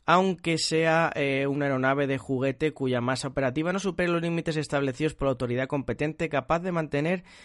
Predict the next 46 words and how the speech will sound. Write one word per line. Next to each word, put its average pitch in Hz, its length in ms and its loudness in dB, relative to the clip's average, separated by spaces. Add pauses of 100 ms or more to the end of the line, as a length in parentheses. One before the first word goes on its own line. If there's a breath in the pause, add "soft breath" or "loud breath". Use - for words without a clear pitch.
(240 loud breath)
el 139 140 2
vuelo 160 180 4
en 151 60 4
la 139 60 2
atmósfera, 160 400 2
bla, 131 220 2
bla, 131 180 2
bla, 117 260 0
bla, 110 180 -2
bla, 98 200 -6
bla, 180 360 4
mucho, 120 560 -2
¿eh? 196 360 -2
Aeronaves 135 420 2
de 131 60 -4
juguete, 165 440 0
lo 135 580 2
que 123 180 -2
vemos 127 280 -2
aquí 123 280 -4
pone 123 400 -4 (480 loud breath)
aeronave 139 340 2
no 139 160 4
tripulada 139 460 2
diseñada 135 500 -2
para 123 160 2
el 120 60 0
juego 147 320 2
de 139 120 0
niños 147 260 0
menores 131 280 0
de 131 80 -2
catorce 131 440 -2
años, 185 300 0
cuy-, 151 220 -6 (680 loud breath)
fi-, - 180 -12
fijaros 185 420 2
que 196 80 0
empieza 175 240 2
a 170 40 6
definir 160 320 0
aquí 147 240 0
según 147 300 0
el 139 80 2
artículo 123 480 -2
tal. 156 220 0